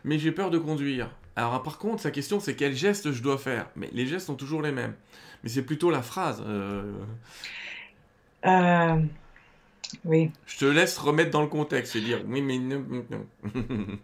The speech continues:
Speaker 2: Ok, j'ai, j'ai peur de conduire. Elle a peur, oui, c'est un peu difficile parce que voilà, est-ce qu'elle a peur, elle a peur de quoi ? Elle a peur de conduire ou elle a peur de l'examen ? Elle a peur de faire des fautes. Déjà ça,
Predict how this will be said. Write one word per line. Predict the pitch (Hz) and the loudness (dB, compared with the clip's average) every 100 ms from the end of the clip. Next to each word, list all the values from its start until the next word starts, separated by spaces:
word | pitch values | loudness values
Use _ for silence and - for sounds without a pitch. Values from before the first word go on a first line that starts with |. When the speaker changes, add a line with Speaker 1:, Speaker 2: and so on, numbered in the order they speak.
| 117 - 113 - - | -12 -12 -14 -14 -8
Speaker 2:
Ok, | 185 185 | -4 2
j'ai, | 180 - 165 190 | 4 4 4 6
j'ai | 190 | 8
peur | 202 262 220 | 8 6 6
de | 226 | 6
conduire. | 254 247 277 | 4 2 4
Elle | 190 | 4
a | 185 | 4
peur, | 196 220 226 208 | 4 4 4 6
oui, | 226 | 6
c'est | 226 | 4
un | 196 | 2
peu | 202 | 0
difficile | 208 202 220 262 233 | -2 -2 -2 2 2
parce | - - | 0 -2
que | 165 | 4
voilà, | 202 196 | 6 6
est-ce | 175 | 4
qu'elle | - | 2
a | 175 | 0
peur, | 208 202 202 - | 2 0 0 -2
elle | 180 | 2
a | 156 | 2
peur | - 190 | 2 -2
de | 170 | -2
quoi ? | 175 - 147 | -4 2 6
Elle | |
a | 156 | 6
peur | 156 180 | 2 -2
de | 160 | 0
conduire | 165 160 269 233 | -2 -2 0 4
ou | |
elle | 151 | 6
a | |
peur | 147 202 202 | 6 6 4
de | |
l'examen ? | 190 175 156 180 156 156 - - - - | 2 0 4 4 4 0 -4 -14 -8 2
Elle | 175 | 2
a | |
peur | 170 196 | 6 6
de | 180 | 6
faire | 180 180 | 2 2
des | 180 | 0
fautes. | - - 190 | 0 2 4
Déjà | 185 175 247 | 4 4 2
ça, | - 220 247 | 2 4 4